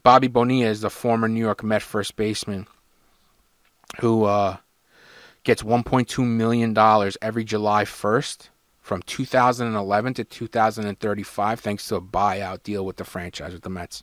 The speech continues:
And that's it. Check out Dirtbag History. It's not normally like this. This was like a Daily Taco, a little fucking remix, a little fucking, uh, memory lane.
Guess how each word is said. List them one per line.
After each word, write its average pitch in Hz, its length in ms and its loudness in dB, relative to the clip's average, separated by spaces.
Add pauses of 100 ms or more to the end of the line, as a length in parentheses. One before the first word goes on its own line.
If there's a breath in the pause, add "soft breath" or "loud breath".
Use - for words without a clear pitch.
(1300 loud breath)
And 117 120 -6
that's 139 240 2
it. 139 240 4
Check 139 260 0
out 151 160 6
Dirtbag 147 380 4
History. 143 600 2 (140)
It's 120 220 -8
not 131 180 2
normally 131 380 0
like 127 260 2
this. 127 340 -4
This 113 160 -8
was 113 120 -8
like 110 120 -2
a 110 60 0
Daily 110 320 -2
Taco, 117 500 0
a - 20 -2
little 110 200 -2
fucking 110 380 -4
remix, 107 480 -8
a 113 40 -6
little 107 120 -4
fucking, 98 400 -4
uh, 87 260 -14 (1800 soft breath)
memory 113 460 -2
lane. 110 380 -6